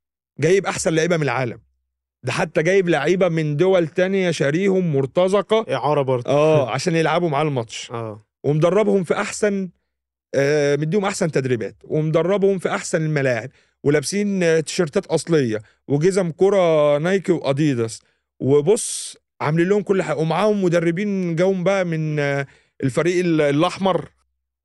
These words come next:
Speaker 1: والفريق الأزرق التاني اللي في أوروبا.
Speaker 2: الفريق الأحمر ده حاطط نجمة كده <laughs>
Speaker 1: حاطط
Speaker 2: على
Speaker 1: نجوم.
Speaker 2: نجوم،
Speaker 1: <laughs> أيوة.
Speaker 2: صح. آه.
Speaker 1: وجايين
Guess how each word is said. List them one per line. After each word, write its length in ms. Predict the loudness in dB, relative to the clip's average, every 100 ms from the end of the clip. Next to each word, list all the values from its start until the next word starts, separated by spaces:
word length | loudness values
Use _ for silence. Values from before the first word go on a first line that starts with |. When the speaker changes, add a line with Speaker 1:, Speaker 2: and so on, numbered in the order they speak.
| _
Speaker 1:
والفريق 360 | 0 2 2 2
الأزرق 360 | 4 2 2 -2
التاني 300 | 0 0 2
اللي 140 | 0
في 80 | 0
أوروبا. 500 | 0 2 2 -2 -2 _ _
Speaker 2:
الفريق 200 | -2 0
الأحمر 260 | 0 -2 -4
ده 80 | -4
حاطط 260 | -10 -4
نجمة 280 | -4 -2 -4
كده 200 | -2 -4
<laughs> 200 | -2 -2
Speaker 1:
حاطط 20 | 0 0
Speaker 2:
على 100 | 2
Speaker 1:
نجوم. 340 | 4 2 0
Speaker 2:
نجوم، 240 | -4 0 2 2
Speaker 1:
<laughs> 20 |
أيوة. 340 | 2 2 0
Speaker 2:
صح. 80 | 0
آه. 280 | -6 -6 -6 -12 _ _ _ _ _ -4
Speaker 1:
وجايين 580 | 0 2 0 -2 -6